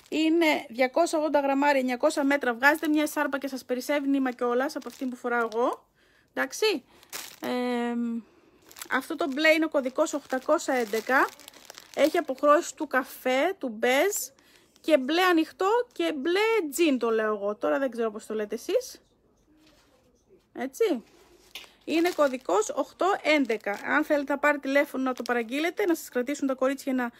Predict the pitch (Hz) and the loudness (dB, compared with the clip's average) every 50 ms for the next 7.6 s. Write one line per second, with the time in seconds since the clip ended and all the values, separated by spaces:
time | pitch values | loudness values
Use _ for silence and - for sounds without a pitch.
0 | - - - - _ _ - 285 285 277 269 247 247 233 214 208 247 285 381 427 | -20 -20 -20 -20 _ _ 2 2 4 2 2 0 0 -2 -2 -2 -2 0 0 2
1 | 403 339 311 311 - - 330 330 - 320 269 285 285 262 262 - 240 202 180 226 | 2 2 0 0 0 -2 -2 -2 -2 -2 -2 0 0 -2 -2 -2 -2 -2 -2 -2
2 | 240 302 - - - 277 277 - - 277 269 - 359 415 - 370 302 302 285 254 | -2 -4 -4 -2 -4 -4 -4 -2 -4 -4 -2 -2 -2 -2 -2 -2 -2 0 0 0
3 | 240 208 - - 180 - - - - _ - _ _ - _ _ _ _ 320 330 | 0 -2 -4 -8 -12 -16 -18 -20 -20 _ -20 _ _ -20 _ _ _ _ -12 -8
4 | - 311 247 208 208 - - - - - - - _ _ - _ _ _ - - | -6 -6 -6 -6 -8 -14 -20 -20 -20 -20 -20 -20 _ _ -20 _ _ _ -20 -20
5 | - - - - - 254 247 285 277 - 330 320 262 - - - - 311 320 330 | -20 -20 -20 -20 -18 -14 -14 -14 -10 -8 -8 -8 -8 -10 -12 -6 -4 -4 -4 -4
6 | - - 220 214 214 - - 254 262 - 254 254 - 277 302 320 381 - - 330 | -8 -14 -18 -20 -18 -10 -10 -10 -8 -6 -8 -8 -4 -2 -2 -2 -2 -4 -8 -14
7 | - - 302 247 214 208 254 254 262 277 359 | -10 -10 -10 -6 -2 0 2 2 2 2 0